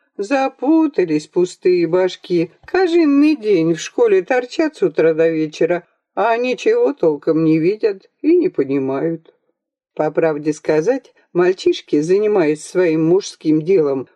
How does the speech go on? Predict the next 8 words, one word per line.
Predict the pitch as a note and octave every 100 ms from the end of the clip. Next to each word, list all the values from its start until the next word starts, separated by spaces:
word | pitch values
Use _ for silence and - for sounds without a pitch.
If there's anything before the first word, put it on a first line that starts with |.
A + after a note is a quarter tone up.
| _ -
посматривали | A3+ A#4+ E4+ D4+ F3 - F#3 F3 F#3
на | F#3+ F#3
девчонок | F3 G3 - A#3+ G3+ G3 F#3 -
не | G#3+ G#3+
из-за | A#3 B3+ C4
одних | C4+ A#3 D3+ -
переводных | D#3 D3 D3 D3+ D3+ D3+
картинок. | - D3 D3+ - C#3+ D3 D3